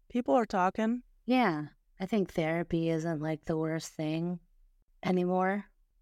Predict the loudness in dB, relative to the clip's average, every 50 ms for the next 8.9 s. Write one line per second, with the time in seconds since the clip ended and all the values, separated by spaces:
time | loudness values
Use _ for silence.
0 | _ _ _ -2 0 2 2 2 0 -2 -2 -2 -2 -2 -2 -2 0 0 0 0
1 | -2 -4 -6 -4 -2 -2 -2 -2 -2 -2 -4 -4 -6 -8 -8 -8 -10 -12 -12 -10
2 | -8 -6 -6 -6 -6 -8 _ _ -20 -20 -20 -20 -20 -20 -20 _ _ _ 0 2
3 | 2 2 2 0 -2 -6 -10 _ _ _ _ _ _ _ _ _ -20 -20 -20 -20
4 | -20 -20 -20 -20 -20 -20 -20 -10 -2 0 0 0 2 0 0 0 2 0 0 -2
5 | -4 -6 -8 -8 -8 -8 -6 -6 -4 -4 -4 -4 -4 -4 -6 -6 -6 -6 -6 -6
6 | -10 -12 -8 -6 -6 -4 -6 -6 -8 -8 -8 -6 -4 -2 -2 -2 -2 -2 -4 -4
7 | -6 _ -20 -20 -20 -20 -20 -20 -20 -20 -20 -20 -20 -20 -20 -20 _ 4 6 6
8 | 6 6 2 -8 -20 -20 _ _ -20 -20 _ _ _ -20 -14 -10 -8 -8